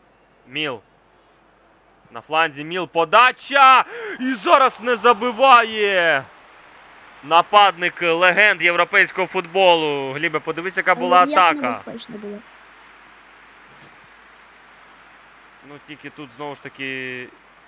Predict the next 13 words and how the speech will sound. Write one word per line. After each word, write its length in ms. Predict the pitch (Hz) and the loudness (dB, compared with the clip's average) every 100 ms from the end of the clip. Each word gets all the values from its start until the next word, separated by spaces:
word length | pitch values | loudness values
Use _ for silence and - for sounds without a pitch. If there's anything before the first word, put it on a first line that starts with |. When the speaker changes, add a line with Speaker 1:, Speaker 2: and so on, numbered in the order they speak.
| _ _ _ _ | _ _ _ _
Speaker 1:
і 60 | 131 | -18
це 200 | - 180 | -6 -6
був 200 | 180 190 | -6 -12
Бур. 340 | 170 233 143 104 _ _ _ _ 117 | -8 -6 -6 -10 _ _ _ _ -20
Він 320 | 147 143 131 110 _ _ _ | -20 -20 -20 _ _ _ _
хотів 260 | 135 - 180 | -18 -12 -10
вже 180 | 156 156 | -8 -8
зробити 460 | 151 147 156 160 | -8 -8 -10 -12
дубль 320 | 147 147 117 | -12 -14 -14
в 140 | 113 - | -18 -18
цьому 160 | 117 117 | -18 -12
матчі. 460 | 139 160 - 127 | -10 -12 -16 -20
Ну, 80 | 131 | -20